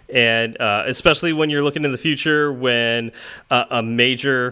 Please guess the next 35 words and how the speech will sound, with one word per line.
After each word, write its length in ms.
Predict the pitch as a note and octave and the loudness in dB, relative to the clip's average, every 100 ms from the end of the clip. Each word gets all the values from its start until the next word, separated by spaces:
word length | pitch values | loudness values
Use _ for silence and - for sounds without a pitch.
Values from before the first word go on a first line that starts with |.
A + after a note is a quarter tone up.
| - - | -8 2
crash 280 | C3+ B2 | 4 4
reporting 300 | B2+ C3 B2 | 0 0 0
platform 540 | A#2+ C3 B2+ C#3 C3+ C3 | 0 0 0 -2 -2 -2
is 140 | G#2+ | -2
gonna 200 | A2 G2+ | -2 -2
sunset 680 | - F#3 F3+ - F3 D#3+ - - | 0 0 0 0 0 0 -6 -2
and 380 | C3 A#2+ A#2+ A#2 | 0 2 0 -2
you 140 | B2 | 0
need 100 | C3 | 0
to 100 | A#2 | -2
change 240 | - B2 | -2 -2
your 100 | A2+ | -2
code 220 | - A2 G#2 | -2 0 0
anyways, 800 | C3 C#3 C3 C3 B2+ B2 - - | 0 0 0 0 -2 -4 -6 -2
um, 460 | G#2+ G#2+ G#2+ - - - | 0 0 -4 -8 -14 -12
w-, 280 | B2 A#2+ - - - | -8 -8 -10 -16 -4
you 120 | A#2+ | 0
know, 60 | G#2+ | 0
you 180 | A2 A#2+ | 0 0
could 220 | C#3 B2+ | -2 2
actually 340 | C3+ C#3 D3+ | 2 2 -2
look 220 | C3+ C#3+ | -2 -2
around 540 | C#3 D#3 C#3 A2+ A2 - | 0 0 0 -2 -4 -4
and 420 | A#2 A2 A2 A2 | -2 0 -2 -4
Sentry 380 | - C3+ A#2 B2 | -2 0 0 -2
could 140 | A#2+ | -2
be 180 | G#2+ A2 | -2 -2
a 120 | G#2 G#2+ | -2 -4
great 320 | - A2 G2 | 0 0 0
option 380 | F#2+ F2+ G#2 F#2+ | -4 -2 -6 -4
for 220 | G#2+ G2+ | -2 -2
you 240 | G2 F#2+ | -2 -4
and 80 | F#2+ | -4
your 120 | F#2 | -6
company. 420 | F2+ E2+ D#2+ D2+ | -6 -8 -8 -12